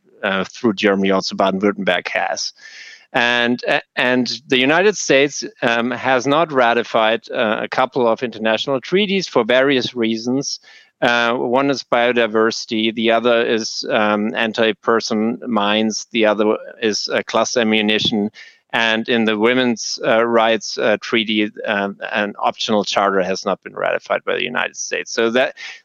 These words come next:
there's a couple of, uh, international treaties that have been ratified by Germany and not by the United States. But at the same time, I would answer with no,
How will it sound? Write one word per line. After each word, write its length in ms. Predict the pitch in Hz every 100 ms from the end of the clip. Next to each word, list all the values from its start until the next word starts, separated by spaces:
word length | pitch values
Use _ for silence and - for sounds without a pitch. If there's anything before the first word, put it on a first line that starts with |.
| -
there's 280 | 143 143 143
a 80 |
couple 400 | - 151 156 143
of, 260 | 135 127 - 165
uh, 60 |
international 680 | 131 123 120 113 113 - 117
treaties 500 | - 131 117 113 - _
that 140 | 110 101
have 240 | 131 151
been 160 | 147 127
ratified 480 | 120 117 - 113
by 140 | 110 104
Germany 520 | 107 104 101 101 101 -
and 180 | 101
not 220 | 98 95 -
by 80 |
the 60 | 98
United 360 | 95 95 87 90
States. 500 | - 101 - - - _ - _ _ _
But 220 | 139 139
at 240 | - 160 131
the 80 |
same 320 | - 180 185 170
time, 320 | 175 175 170
I 60 | 147
would 160 | 147
answer 320 | 143 160 -
with 180 | 147 120
no, 560 | 120 131 185 190 117